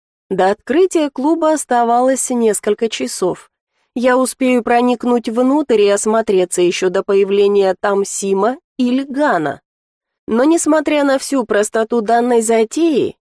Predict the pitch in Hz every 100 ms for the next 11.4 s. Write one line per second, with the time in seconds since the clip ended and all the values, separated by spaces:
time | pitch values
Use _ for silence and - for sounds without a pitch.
0 | _ 311 311 320 311 302 294 285 269 269
1 | 277 262 196 143 170 156 - _ _ _
2 | - 226 233 240 247 277 269 - 196 196
3 | 208 214 220 220 - 208 208 202 - 226
4 | 208 - 214 214 - 214 214 - 262 277
5 | 175 - - - - 262 269 - 269 269
6 | 247 254 233 254 277 285 311 302 190 196
7 | - - _ _ _ _ _ _ _ 196
8 | 208 190 196 226 285 247 214 196 202 233
9 | 233 - 208 208 226 254 294 214 196 185
10 | - 196 202 196 190 185 196 208 202 240
11 | 302 285 -